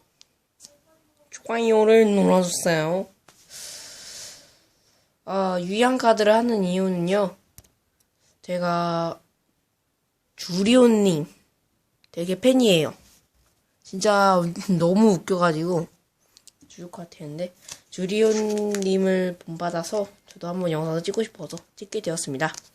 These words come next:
네, 어쨌든 오늘은 첫 시간인데요. 오늘은 저희 문방구에 종류가 되게 없어가지고, 전술의 발전하고 무한의 그림자 두 팩이 있었는데, 이걸 먼저 까볼게요.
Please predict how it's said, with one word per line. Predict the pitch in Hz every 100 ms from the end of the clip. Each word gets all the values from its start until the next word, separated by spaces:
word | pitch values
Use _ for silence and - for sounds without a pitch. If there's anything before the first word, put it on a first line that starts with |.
| _ _ - - - _ - -
네, | 208 202
어쨌든 | 190 175 202 220 214 208 196
오늘은 | 170 185 185 180
첫 | 247
시간인데요. | - 262 226 175 156 220 208 135 - _ _ _ _ - _ _ _ _
오늘은 | 208 214 214 214 202 202 _ _
저희 | - 220
문방구에 | 190 180 214 247 233 214
종류가 | 196 190 214 226 208
되게 | 208 190
없어가지고, | 165 208 196 175 160 185 175 - - _ - - _
전술의 | - 196 214 247 247
발전하고 | 226 214 208 202 190 170
무한의 | 185 196 208
그림자 | 196 196 190 185 170
두 | 190
팩이 | - 196
있었는데, | 170 170 160 160 196 175 - - - _ _ - - - - - - - - _ -
이걸 | 175 208
먼저 | 185 180
까볼게요. | 214 214 220 160